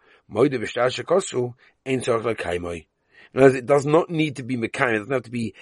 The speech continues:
uh, checked into and certified and authorized, whatever. Uh, we don't have to do that in that case.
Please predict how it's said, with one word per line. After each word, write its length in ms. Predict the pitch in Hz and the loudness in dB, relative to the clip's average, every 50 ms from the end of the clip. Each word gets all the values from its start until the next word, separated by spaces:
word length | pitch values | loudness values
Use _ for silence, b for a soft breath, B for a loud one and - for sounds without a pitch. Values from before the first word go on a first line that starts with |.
| B B B B - | B B B B -2
uh, 340 | 107 107 101 98 92 92 | 2 4 4 4 4 2
checked 340 | - - - - - - - | 0 -2 -4 -4 -4 -2 -2
into 260 | 165 151 139 113 127 117 107 | -2 -2 -2 -2 -4 -4 -4
and 80 | 98 - | -4 0
certified 640 | - 143 143 135 - 123 - - 123 110 107 95 | 2 2 2 2 0 -2 0 2 2 2 2 0
and 80 | 104 131 | 2 2
authorized, 600 | 156 160 151 - 127 123 120 110 104 98 - - | 4 4 4 2 2 4 4 2 2 -2 -4 -4
whatever. 440 | 113 117 139 165 135 113 104 113 - b b b b b b b b b b - | 0 2 2 4 4 2 0 -2 -6 b b b b b b b b b b 4
Uh, 260 | 117 113 110 107 110 | 6 6 6 6 6
we 80 | 117 117 | 4 4
don't 180 | 135 139 131 | 4 4 4
have 120 | 123 110 - | 4 2 0
to 80 | 110 | -6
do 140 | 104 110 104 | -12 -8 -4
that 160 | 107 107 - | -2 -2 -4
in 100 | - 95 | -4 -8
that 160 | 87 87 - - | -10 -12 -14 -14
case. 320 | - 82 80 - - | -16 -16 -16 -16 -16